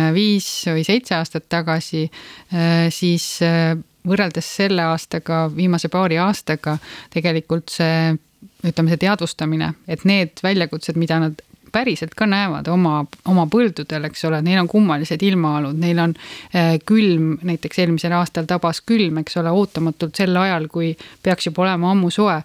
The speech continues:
Äh, need, äh, ütleme, vee, veega seotud asjaolud, äh, k-, äh, põud kevadeti,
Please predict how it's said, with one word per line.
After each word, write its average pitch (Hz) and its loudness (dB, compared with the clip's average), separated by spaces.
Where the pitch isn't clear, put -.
Äh, 170 2
need, 185 0
äh, 170 4
ütleme, 170 4
vee, 190 2
veega 185 2
seotud 170 0
asjaolud, 160 0
äh, 165 2
k-, - -14
äh, 165 0
põud 202 2
kevadeti, 160 -2